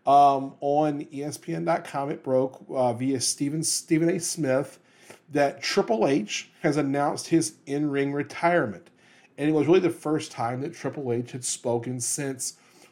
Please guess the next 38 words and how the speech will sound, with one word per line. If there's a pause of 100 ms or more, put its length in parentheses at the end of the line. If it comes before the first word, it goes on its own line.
what
was
called
a
cardiac
event, (520)
uh,
back
in
the
fall. (420)
Uh,
it
wasn't
a
heart
attack,
so
to
speak.
If
you
heard, (420)
uh,
you
know,
we
kind
of
speculated
that, (240)
uh,
a
few
days
ago,
but,
uh,